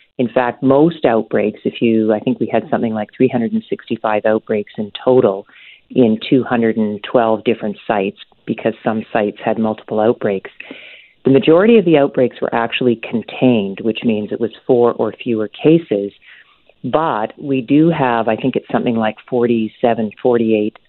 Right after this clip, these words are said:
large outbreaks, which means twenty-five or more cases. And so the question is, why did, why did some outbreaks spread and why were some outbreaks contained? And one of the factors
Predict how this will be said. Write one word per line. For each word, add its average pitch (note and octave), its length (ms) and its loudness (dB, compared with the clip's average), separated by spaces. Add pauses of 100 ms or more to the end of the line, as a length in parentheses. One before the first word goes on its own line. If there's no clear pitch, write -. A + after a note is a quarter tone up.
large A#2+ 420 2
outbreaks, G2+ 600 -4
which - 200 -6
means G#2 280 -4
twenty-five G#2 600 -2
or G#2 100 -4
more A2 260 -2
cases. - 480 -8 (520)
And A#2+ 160 0
so C3+ 120 4
the B2+ 60 4
question D#3 520 0
is, G#2+ 280 -2 (560)
why C#3 360 2
did, E3+ 200 0 (120)
why C#3 340 0
did F#3 220 0
some C3+ 180 -2
outbreaks A#2 520 0 (340)
spread G#2 520 0 (200)
and A2+ 180 -2
why A2+ 280 2
were A2 260 -2
some G#2+ 180 -2
outbreaks G#2 520 -4 (120)
contained? A2 680 -4 (680)
And C3 180 4
one D3 160 4
of F3+ 140 2
the E3 160 4
factors B2 540 -2